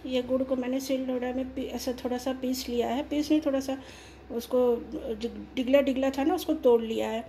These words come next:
और ये जो अभी बोले थे ना नारियल, इसको अभी पीस के ऐसा powder ऐसा बना लिया है। इसमें अभी हम इस गुड़ को जो है ऐसा मिलाएंगे और उसको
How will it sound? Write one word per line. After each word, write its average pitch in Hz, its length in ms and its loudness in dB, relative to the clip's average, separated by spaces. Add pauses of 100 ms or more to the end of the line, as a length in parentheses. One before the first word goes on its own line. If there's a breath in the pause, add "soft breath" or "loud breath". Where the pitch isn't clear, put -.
(320 loud breath)
और 240 140 2
ये 247 160 4
जो 247 160 4
अभी 233 140 0
बोले 247 340 0
थे 311 140 -6
ना - 80 -4
नारियल, 302 380 2
इसको 269 360 -2
अभी 247 120 0
पीस 240 280 -4
के 320 100 -2
ऐसा 285 380 2 (200)
powder 220 240 -2
ऐसा 214 340 -4
बना 208 240 -4
लिया 214 220 -4
है। 233 220 -10 (600 loud breath)
इसमें 262 340 4
अभी 262 320 4
हम 254 200 2
इस 240 260 4
गुड़ 240 300 2
को 254 160 0
जो 254 140 0
है 262 260 2
ऐसा 247 200 -4
मिलाएंगे 240 560 0 (960 loud breath)
और 226 320 4
उसको 262 600 4